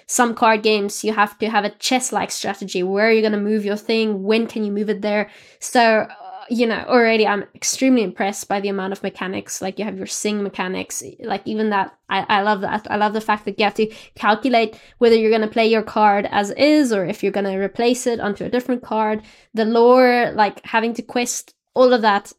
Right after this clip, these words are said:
I'm incredibly impressed by. So I think it has the potential to become extremely in-depth. Right now, it's a very good level for current card game players and newbies,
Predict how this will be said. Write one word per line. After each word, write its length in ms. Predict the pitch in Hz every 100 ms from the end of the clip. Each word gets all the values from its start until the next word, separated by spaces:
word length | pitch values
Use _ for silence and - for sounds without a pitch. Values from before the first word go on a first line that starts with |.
| -
I'm 260 | 202 202 -
incredibly 500 | 214 214 226 202 196
impressed 400 | 190 180 - -
by. 220 | - -
So 320 | - 208 196 - - _ _
I 60 | 214
think 240 | - 294
it 60 | 277
has 160 | 262
the 80 | 262
potential 360 | 262 254 240 226
to 80 |
become 280 | 214 214 220
extremely 580 | 190 - - 240 233 220
in-depth. 480 | 214 214 208 - _ -
Right 340 | 214 226 -
now, 300 | 226 214 208
it's 220 | 214 214
a 60 | 208
very 340 | 190 196 226
good 180 | 233 220
level 280 | 220 208 208
for 280 | 208 208 196
current 380 | 196 226 240 247
card 200 | 247 240
game 160 | 247 247
players 380 | 247 247 233 - _
and 320 | 208 208 208
newbies, 500 | 214 220 254 311 -